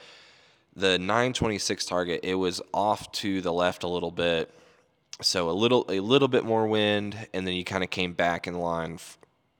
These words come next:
with the first one for the third, third target. And I needed a tenth right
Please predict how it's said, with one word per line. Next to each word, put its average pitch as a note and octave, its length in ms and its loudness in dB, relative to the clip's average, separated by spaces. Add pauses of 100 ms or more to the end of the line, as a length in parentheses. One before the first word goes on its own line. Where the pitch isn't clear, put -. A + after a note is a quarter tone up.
(220)
with F#2 160 -6
the - 80 -10
first F2 340 0
one D#2 160 -8
for E2 140 -8
the E2+ 100 -10
third, D#2+ 360 -4 (240)
third G2 320 4
target. E2 420 -6 (800)
And F#2+ 140 0
I G#2+ 120 8
needed G#2 460 4
a - 80 -6
tenth B2+ 420 2
right G2+ 420 6